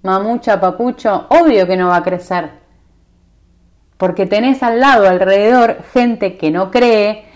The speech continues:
que con su vida, que tiene malos hábitos, que se levanta tarde o que s-, va a trabajar, termina de trabajar y se tira y, y no cree en nada y, y no hace nada y solamente tiene críticas y son muy inteligentes desde el teléfono,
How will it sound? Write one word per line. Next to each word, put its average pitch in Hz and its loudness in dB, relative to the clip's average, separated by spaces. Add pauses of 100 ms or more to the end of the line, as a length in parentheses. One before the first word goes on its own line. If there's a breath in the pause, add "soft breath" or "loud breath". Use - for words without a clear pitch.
(140 loud breath)
que 165 -6
con 156 0
su 165 -6
vida, 190 2
que 156 -4
tiene 175 -4
malos 165 -2
hábitos, 180 2
que 156 -8
se 156 -6
levanta 160 -2
tarde 180 0
o 156 -10
que 156 -8
s-, 151 -12
va 156 -2
a 175 -2
trabajar, 170 -2
termina 170 -6
de 160 -4
trabajar 156 -2
y 170 -6
se 156 -6
tira 160 -6 (460 loud breath)
y, 147 -4 (160)
y 147 0
no 156 -2
cree 165 -4
en 156 0
nada 196 2
y, 147 0
y 156 -2
no 160 -2
hace 170 -6
nada 190 2
y 175 -2
solamente 160 -4
tiene 165 -4
críticas 180 -4
y 160 -12
son 160 -4
muy 175 -4
inteligentes 175 -4
desde 160 -4
el 151 -2
teléfono, 170 -4